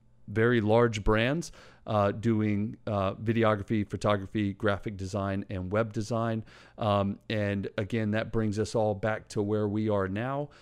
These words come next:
uh, working together in a collaborative setting.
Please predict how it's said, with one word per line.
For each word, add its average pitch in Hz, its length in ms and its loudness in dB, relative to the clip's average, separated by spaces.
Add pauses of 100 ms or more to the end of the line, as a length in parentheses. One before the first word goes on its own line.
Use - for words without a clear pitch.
(180)
uh, 101 320 0
working 110 580 0
together 117 680 0
in 107 200 -4
a 98 160 0
collaborative 110 800 -2
setting. 110 500 -2